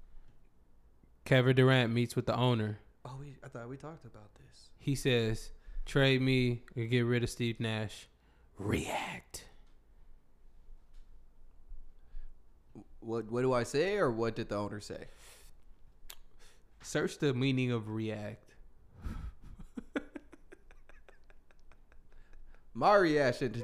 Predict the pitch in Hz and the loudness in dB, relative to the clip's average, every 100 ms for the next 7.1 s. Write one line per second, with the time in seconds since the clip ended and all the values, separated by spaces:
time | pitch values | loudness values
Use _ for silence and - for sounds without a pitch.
0 | 117 117 107 110 117 110 110 - - - | 0 0 0 -2 -2 -2 -4 -10 -2 2
1 | 185 196 151 - 165 - 170 190 156 139 | 4 4 4 2 2 2 0 2 2 0
2 | - - 160 165 170 165 185 196 175 156 | -6 -4 -2 0 0 -2 -4 -4 -4 -2
3 | 127 113 - - - 113 143 - - - | -2 -2 -4 -4 -8 -6 -8 -10 -16 -16
4 | - - - - - - - - - 123 | -16 -18 -16 -14 -14 -16 -18 -14 -6 -4
5 | 117 - - - - - - - - 123 | -4 -10 -20 -16 -10 -8 -8 -12 -8 -2
6 | 156 127 - 120 123 120 127 156 127 107 | 0 4 6 6 6 6 4 2 0 -2
7 | 127 | 2